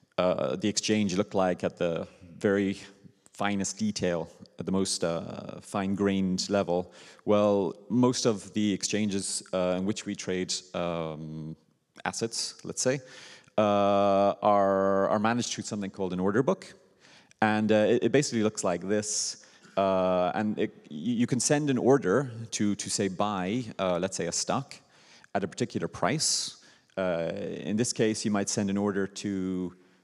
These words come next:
to buy at, uh, the price of ninety-nine, okay? And what will happen is it goes into a queue, okay? And it goes to the back of the queue at the price of ninety-nine. And, uh, it'll just stay in the book waiting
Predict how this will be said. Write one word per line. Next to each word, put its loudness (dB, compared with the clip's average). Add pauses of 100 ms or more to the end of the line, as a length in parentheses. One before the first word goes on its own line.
(120)
to -4
buy 0
at, -6
uh, 0 (380)
the -4
price 0
of -2 (140)
ninety-nine, 0 (680)
okay? -4 (240)
And 0
what 4
will -2
happen 2 (200)
is 0
it 4
goes 4
into 0
a -8
queue, 0 (300)
okay? -6 (360)
And -4
it 0
goes 2
to -4
the 6
back 0
of -2
the 0
queue 2
at -6
the -2
price -2
of -6
ninety-nine. -4 (640)
And, 0
uh, 4 (440)
it'll 4
just 2
stay 2 (340)
in 2
the 2
book -2 (200)
waiting -2